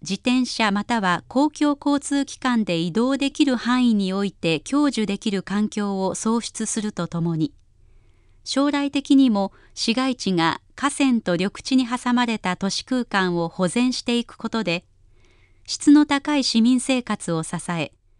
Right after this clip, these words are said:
多彩な交流を生み出す活力と豊かな自然環境が共生する多角集約、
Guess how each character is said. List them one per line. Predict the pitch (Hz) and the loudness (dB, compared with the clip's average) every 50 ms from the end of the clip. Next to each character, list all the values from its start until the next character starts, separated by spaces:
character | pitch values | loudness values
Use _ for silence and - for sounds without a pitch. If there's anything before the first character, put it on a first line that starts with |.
| _ _ _ _ _ _ | _ _ _ _ _ _
多 | - - 220 | -4 -4 -2
彩 | - - 254 254 254 | 2 2 2 4 4
な | 247 247 240 - | 2 0 0 0
交 | 254 247 247 247 | 0 2 2 2
流 | 240 233 240 233 | 0 0 0 0
を | 233 233 233 | 0 0 2
生 | 233 | 2
み | 226 233 233 | 2 2 2
出 | 226 233 233 | 2 -2 -4
す | - - | -6 -8
活 | - 208 - - 247 | -8 -8 -4 -4 -2
力 | 220 226 214 - - | -2 -2 -4 -4 -8
と | - - 180 180 180 - _ _ _ _ _ - - | -4 -2 -2 -2 -2 -4 _ _ _ _ _ -10 -4
豊 | - 240 247 311 302 | -2 -2 0 0 0
か | 285 262 233 | 2 2 2
な | 220 202 | 2 2
自 | 196 - - 185 | 0 0 -2 -2
然 | 165 233 269 277 277 | 0 2 4 4 2
環 | - 285 285 285 262 | 4 4 2 2 2
境 | - 233 214 196 | 2 0 -2 -2
が | 180 170 170 | -2 -2 -4
共 | - - 214 240 254 | -2 -2 -2 -2 -2
生 | 240 - 240 233 226 | -2 -2 -4 -4 -2
す | - - 220 | -4 -4 -4
る | 190 196 185 190 - - - _ _ _ _ _ _ | -2 -2 -2 -4 -6 -14 -20 _ _ _ _ _ _
多 | - - 214 | -6 -4 -2
角 | - - 262 269 - 269 254 | 0 0 0 0 2 0 0
集 | 220 - - 240 233 233 | 0 0 0 0 2 2
約、 | 220 214 208 196 - - 190 - | 0 0 -4 -6 -6 -4 -4 -4